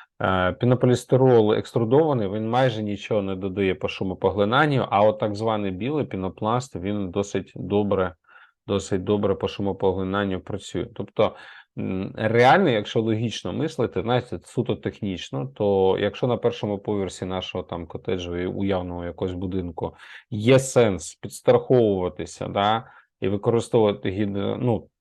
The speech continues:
з гідроізоляційними властивостями екструдований пінополістирол, то на других поверхах, щоб все-таки трохи виграти, можна подумати про стандартний пінопласт. Міцність. Міцність, блін, з цією картинкою.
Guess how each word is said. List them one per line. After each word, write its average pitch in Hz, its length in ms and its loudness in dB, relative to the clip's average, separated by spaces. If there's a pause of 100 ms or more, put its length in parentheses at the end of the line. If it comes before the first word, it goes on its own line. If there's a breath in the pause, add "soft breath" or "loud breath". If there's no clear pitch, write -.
з 95 240 -10
гідроізоляційними 113 920 4
властивостями 101 880 -2
екструдований 107 640 4
пінополістирол, 87 920 -8
то 107 180 2
на 104 140 0
других 139 380 4
поверхах, 120 420 0
щоб 107 220 -6 (580)
все-таки 208 480 4
трохи 139 360 4
виграти, 139 540 2 (360 loud breath)
можна 139 280 4
подумати 113 540 0
про 107 540 -2
стандартний 98 680 -2 (200)
пінопласт. 92 840 -10 (560 soft breath)
Міцність. 139 760 0
Міцність, 151 760 2
блін, 87 300 -12
з - 300 -16
цією 85 300 -12
картинкою. 98 640 -12